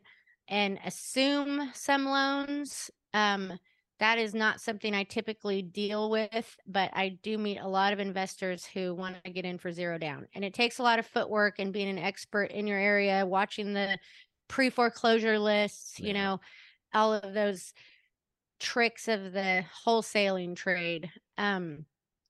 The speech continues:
Speaker 1: most of my buyers are first-time buyers, and they're looking to get in with as little money possible. So there are other ways to get in with less than three and a half percent down. So that's typically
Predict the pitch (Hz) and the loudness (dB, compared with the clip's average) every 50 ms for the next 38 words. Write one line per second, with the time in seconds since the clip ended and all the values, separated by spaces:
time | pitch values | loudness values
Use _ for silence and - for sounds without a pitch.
0 | _ _ _ _ _ _ _ - 240 277 302 - - 330 339 339 330 302 294 294 | _ _ _ _ _ _ _ 0 2 2 2 2 0 2 2 4 4 4 4 4
1 | 285 285 233 269 262 - 254 240 240 - 254 - - - 240 233 226 214 202 196 | 4 2 0 -2 -6 -6 -6 -8 -6 -8 -8 -8 -4 -2 -2 2 2 4 4 4
2 | 190 190 196 190 202 214 - - - _ _ _ - - _ _ _ _ _ - | 4 4 2 0 -4 -8 -12 -14 -16 _ _ _ -20 -20 _ _ _ _ _ 2
3 | 208 208 208 208 196 196 196 196 196 - - - _ _ _ _ _ _ _ _ | 4 4 4 4 4 2 0 -2 -6 -8 -12 -20 _ _ _ _ _ _ _ _
4 | - 214 214 214 208 208 208 214 220 214 - 226 220 220 214 - - 220 208 202 | 2 4 6 6 4 4 2 0 -2 -2 -2 -4 -4 -4 -4 -2 -2 0 0 0
5 | 175 208 208 196 208 208 202 202 202 202 196 - 185 170 175 190 214 220 214 220 | 0 -2 0 2 0 0 0 0 -2 -4 -6 -6 -10 -8 -4 -2 0 0 2 2
6 | 214 208 208 214 202 - - 208 196 185 - - 180 175 170 175 196 196 - - | 2 0 0 -2 -4 -2 0 2 2 2 0 -4 -6 -4 -2 -2 -2 -2 -4 -10
7 | - - 226 208 208 208 202 202 - - - - - _ _ _ 233 233 - 196 | -2 2 4 4 6 4 4 2 -4 -12 -20 -20 -20 _ _ _ 2 2 4 6
8 | 254 285 320 302 - - 220 226 247 240 269 269 240 220 208 196 196 196 214 240 | 6 6 6 4 2 2 2 2 4 4 2 0 0 0 0 0 0 -2 -2 -4
9 | 220 - - - 247 208 202 220 214 214 214 214 214 208 202 202 - - 196 196 | -6 -12 -10 -10 -6 0 2 4 4 4 4 2 2 0 -2 -2 -2 -4 0 2
10 | 208 220 220 - - - - 220 226 214 214 214 208 202 202 196 180 196 185 - | 2 2 2 -2 -8 -8 -6 -6 -6 -4 -2 -2 0 0 0 0 0 0 0 0
11 | - 185 - - 190 180 175 180 175 175 170 180 185 - 190 185 180 190 196 214 | -4 -10 -8 -6 -6 -6 -2 -2 -2 -2 -2 -6 -6 -4 -4 -2 0 0 0 -2
12 | 233 - - - - 262 - - 247 - - 220 214 208 202 202 | -2 -6 -12 -8 -8 -6 -6 -6 -10 -4 -2 0 0 0 0 -2